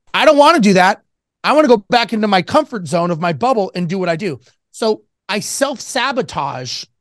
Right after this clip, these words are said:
what other people are doing so that I can jump in as the hero and fix things. And it's a very interesting cycle that I've learned that, that this is what people do.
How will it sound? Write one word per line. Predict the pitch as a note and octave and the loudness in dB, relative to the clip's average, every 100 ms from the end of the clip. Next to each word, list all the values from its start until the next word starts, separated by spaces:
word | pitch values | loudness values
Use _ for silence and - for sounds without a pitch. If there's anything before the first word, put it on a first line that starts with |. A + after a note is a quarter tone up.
| _ | _
what | E3 F3 A#3 A#3 | -4 2 2 2
other | A3+ A3+ | 2 2
people | B3 A3 G#3 | 2 4 4
are | |
doing | E3 A3+ A3 E3 D#3+ _ | 6 2 2 0 -2 _
so | - A3 | -4 -2
that | G3+ - | -2 0
I | G#3 C4 | 0 0
can | C4 G#3 | -2 -4
jump | C#3+ A3 G#3+ | 0 0 0
in | A#3+ G#3 | -2 -2
as | F#3 | -4
the | D#3+ | -6
hero | D3+ C#4+ A#3 D3 C#3+ - _ | -6 -4 -2 -2 -4 -10 _
and | F3+ E3 | -10 -8
fix | - G3+ - | -6 -6 -6
things. | C#3+ - - - _ _ _ - | -10 -12 -20 -20 _ _ _ -2
And | A#3 | 2
it's | A3 | 4
a | G#3+ | 4
very | E3 C#4 E4+ | 6 4 4
interesting | F#4 C4+ A#3 C4+ - A3 | 2 -2 0 -4 0 -2
cycle | - A#3 B3+ A#3+ E3 | 0 0 0 2 0
that | E3 | 2
I've | E3 D3+ | 0 2
learned | A#3+ C#4 F3+ | 2 2 2
that, | F3 - - | -2 -6 -12
that | F3+ F3 | -14 -6
this | G3+ A3 | -6 -4
is | B3 | -2
what | G3+ A3 | 0 0
people | A3+ G#3 G3 | -2 -4 -4
do. | C4 F3 | -4 -8